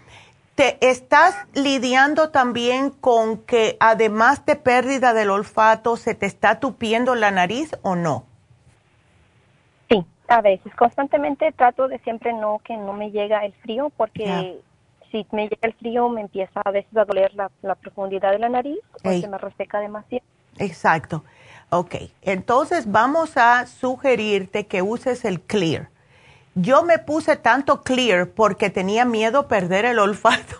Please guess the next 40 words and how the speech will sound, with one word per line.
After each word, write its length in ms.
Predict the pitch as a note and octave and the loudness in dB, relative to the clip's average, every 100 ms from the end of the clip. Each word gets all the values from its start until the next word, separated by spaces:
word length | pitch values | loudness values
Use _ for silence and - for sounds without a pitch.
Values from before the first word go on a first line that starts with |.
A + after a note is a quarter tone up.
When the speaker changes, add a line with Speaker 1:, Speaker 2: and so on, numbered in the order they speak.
| - | -8
Speaker 1:
<laughs> 1040 | A#3 - - - - - - C#4 - G#3 | -8 -8 -14 -12 -14 -10 -4 -4 -4 -4
y 120 | C4 | 2
el, 220 | B3 A3+ - | 2 2 -2
y 140 | A3 | 2
el 140 | G3 G3 | 2 2
sabor, 600 | - F#3+ G3+ A#3+ G3 F#3+ - _ - - _ | 2 4 4 4 2 -2 -14 _ -20 -20 _
que 260 | B3+ A#3 A3+ | 2 2 2
me, 260 | A#3 A#3 A#3 A#3 - F#3+ - | -2 2 2 2 -2 -6 0
yo 140 | C4 | 2
utilizaba 600 | D#4 D#4+ D4 C#4 C#4+ C#4+ | 2 0 -2 2 4 6
como 200 | C4+ A#3 | 4 2
tres 180 | B3+ B3+ | 2 2
veces 280 | B3+ C#4 C#4 | 0 2 2
al 140 | B3 | 2
día 180 | A#3 A#3 | 0 0
el 140 | A3+ G3+ | -2 -2
Clear. 520 | - E3+ F3+ A#3+ F#4+ _ _ _ _ - _ _ _ | -2 0 2 0 -2 _ _ _ _ -20 _ _ _
También 680 | B3+ A#3 A3 B3 B3+ C#4 D4+ - | 2 4 2 0 0 0 0 -2
los 300 | A#3+ A#3 A3+ | 0 0 0
probióticos 800 | - A3+ A3 G3+ G#3+ C#4+ D4+ C#4+ | 0 2 2 2 0 0 -2 2
son 180 | C4 C4+ | 2 0
importantes 760 | A#3+ - B3+ - A3 A3 C4 B3+ | 0 0 0 2 0 2 0 0
porque 480 | A#3+ G#3+ G#3+ - A3+ | 0 2 0 -2 -2
se 300 | - A3+ - | 0 -4 -4
queda, 400 | - A#3+ A3+ B3+ | 0 2 4 2
es 80 | |
como 320 | C4 F4+ E4 D#4 | 2 2 2 2
cualquier 400 | C#4 - C4 C4+ | 0 0 0 0
otro 260 | C4+ B3+ | 0 -4
virus 380 | A3 A#3+ B3 B3 | -4 -4 -4 -6
que 160 | - A3+ | -6 -6
se 240 | A3 F3+ | -6 -8
queda 360 | - G#3 G#3+ A3 | -4 -2 0 -2
en 100 | G#3+ | -2
el 160 | F#3 | -6
cuerpo 540 | - G#3 G#3 G#3 G#3 A3 | -4 0 2 0 -2 -2
y 180 | A#3 C4 | -2 -4
que 140 | C#4+ | 2
a 80 | |
él 60 | E4+ | 2